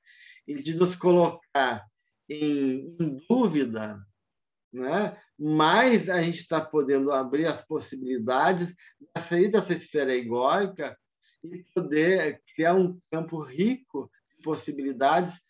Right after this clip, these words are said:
que seja mais criativo e de mais mobilidade para esse ego, porque quanto mais, é,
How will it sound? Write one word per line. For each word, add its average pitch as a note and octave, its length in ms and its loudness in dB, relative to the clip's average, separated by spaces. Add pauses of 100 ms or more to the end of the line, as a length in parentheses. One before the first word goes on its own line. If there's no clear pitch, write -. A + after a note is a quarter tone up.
(220)
que - 160 -20
seja F3+ 240 0
mais D3+ 220 -4
criativo D3+ 960 -2 (200)
e C#3+ 240 -14
de E3+ 60 -4
mais E3+ 280 2
mobilidade E3+ 760 0
para F3 120 -4
esse G#3 260 -2
ego, D#3+ 340 2
porque - 320 -8 (340)
quanto F3+ 140 -2
mais, F#3+ 720 2 (420)
é, C#3 460 -2